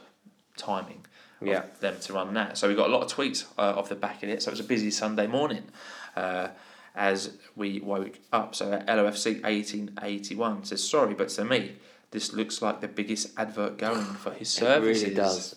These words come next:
Speaker 2: It really does. And the next tweet from Smoke O's actually says it all. "Front page, tick. Age, tick. Goals, tick. Agent contact, tick. Price, tick. Potential buyers, tick. January, tick. And quote, going nowhere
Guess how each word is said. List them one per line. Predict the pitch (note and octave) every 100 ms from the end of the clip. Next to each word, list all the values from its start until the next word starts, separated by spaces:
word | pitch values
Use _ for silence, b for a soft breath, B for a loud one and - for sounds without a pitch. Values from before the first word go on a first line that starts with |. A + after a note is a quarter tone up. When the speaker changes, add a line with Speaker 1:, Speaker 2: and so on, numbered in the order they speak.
| -
Speaker 2:
It | G#2 -
really | A2+ A#2 G#2+ G#2
does. | G#2+ G2+
And | G#2+ G#2
the |
next | A2+ B2 - -
tweet | G#2 G2
from | G#2
Smoke | G2+ - G#2+ G#2
O's | - F#2+ F#2+
actually | G2+ - - F#2+
says | F#2 G2+ F#2
it | G2
all. | F#2+ F#2+
"Front | F2+ - C3 -
page, | A#2+ G#2+ F#2+ -
tick. | - A2+ F2+ - -
Age, | A#2 A2 G2 G2+ -
tick. | - G#2+ - - B B B B
Goals, | B2 A2 G2 F2+
tick. | - - A2+ F2+ - -
Agent | B2 B2 C#3 -
contact, | - B2+ B2 G#2+ F#2+ - - -
tick. | - A#2 F#2+ - - B B B -
Price, | - D#3 B2 - -
tick. | - - - -
Potential | - D3+ D3 C3+
buyers, | B2 C#3+ C3+ G#2
tick. | - - G#2 - - B B B
January, | - C#3+ C#3 B2 G2+ F#2+
tick. | - G2+ E2 - -
And | G2+
quote, | - C3 G#2+ - -
going | - A#2+ A#2+
nowhere | A#2+ C3 B2+ G#2+ F#2+